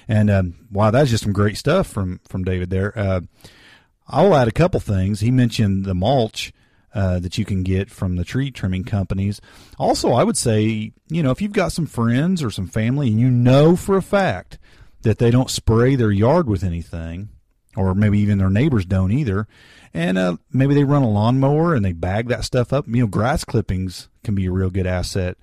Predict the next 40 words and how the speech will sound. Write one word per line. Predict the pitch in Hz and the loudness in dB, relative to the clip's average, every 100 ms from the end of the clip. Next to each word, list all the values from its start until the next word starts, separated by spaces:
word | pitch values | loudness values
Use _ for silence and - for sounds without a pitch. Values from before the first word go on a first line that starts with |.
| _ _ - - - | _ _ -20 -20 -4
uh, | 104 90 | -2 -2
to | 110 | -2
your | 95 | -2
garden | 92 92 92 92 | -2 -2 -2 -4
if | 92 | -6
you | 101 | -8
can | 101 90 92 98 | -6 -6 -2 2
make | 104 120 | 2 0
sure, | - - 156 139 92 | -4 -2 0 0 0
though, | 87 87 | -2 -4
that | 92 95 | -4 -4
they | 101 | -4
don't | 98 95 | -4 -4
have | 92 | -4
any | 95 | -4
chemicals | 92 185 139 95 87 | -2 -2 -2 -6 -8
on | 85 87 | -10 -12
'em. | 95 _ - - - _ | -16 _ -20 -20 -20 _
And, | 120 113 120 | 0 2 4
uh, | 127 | 2
leaves, | 131 160 226 113 85 | 0 0 -2 -4 -2
you | 101 | -2
know, | |
this | 101 123 | 0 -2
time | - 131 135 | -2 0 0
of | |
the | 107 | 0
year, | 98 120 165 151 | 0 -2 -2 -6
it's, | 110 - | -8 -6
uh, | 101 90 90 92 - - _ - | -4 -4 -4 -8 -12 -20 _ -12
you | 101 | -10
know, | 92 95 117 104 | -8 -6 -6 -6
a | 98 - | -8 -8
lot | 107 | -6
of | 110 | -4
people | - 104 | -4 -4
are | |
raking | 95 107 120 | -2 -2 -2
up | 117 110 | -4 -4
leaves. | 107 131 175 | -4 -4 -8